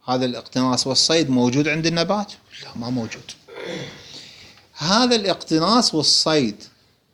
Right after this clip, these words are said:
هذا يعبر عن مستوى من الإرادة لو ما يعبر؟ يعبر عن مستوى من الإرادة. فالآن هذا ال-،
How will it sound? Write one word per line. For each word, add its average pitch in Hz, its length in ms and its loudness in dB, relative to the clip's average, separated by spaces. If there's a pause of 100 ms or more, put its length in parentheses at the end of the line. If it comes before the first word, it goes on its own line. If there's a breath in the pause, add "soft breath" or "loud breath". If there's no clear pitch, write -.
(340)
هذا 175 280 0
يعبر 160 560 0 (360)
عن 131 160 0
مستوى 180 640 2
من 180 140 -4
الإرادة 180 600 0
لو 147 120 -4
ما 147 100 -2
يعبر؟ 123 380 -6 (880)
يعبر 262 280 -6
عن 202 180 0
مستوى 156 440 -2
من 117 80 0
الإرادة. 104 400 -12 (1300)
فالآن 170 560 0 (120)
هذا 196 360 2
ال-، 180 220 -2